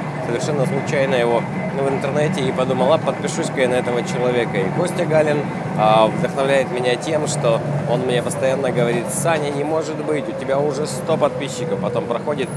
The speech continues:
м, какое-то время, а, Костя опять случайно заходит на мой канал и говорит: «Саня, не может быть, у тебя уже там шестьсот подписчиков». И,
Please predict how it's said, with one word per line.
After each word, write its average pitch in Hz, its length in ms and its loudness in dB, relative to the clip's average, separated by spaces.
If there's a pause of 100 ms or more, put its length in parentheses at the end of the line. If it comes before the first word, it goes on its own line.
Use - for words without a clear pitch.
(500)
м, 104 180 -2
какое-то 110 360 -2
время, 127 440 -2 (300)
а, 92 180 -2
Костя 107 280 -2
опять 104 200 -4
случайно 104 400 -6
заходит 98 380 -8
на 98 80 -8
мой 101 200 -6
канал 127 420 -4 (320)
и 98 40 -10
говорит: 113 320 -4
«Саня, 180 280 -2
не 156 120 -4
может 151 260 -4
быть, 143 180 -10
у 120 40 -12
тебя 113 260 -4
уже 123 460 -2
там 95 200 -8
шестьсот - 500 -8
подписчиков». 92 680 -12 (100)
И, 87 420 -12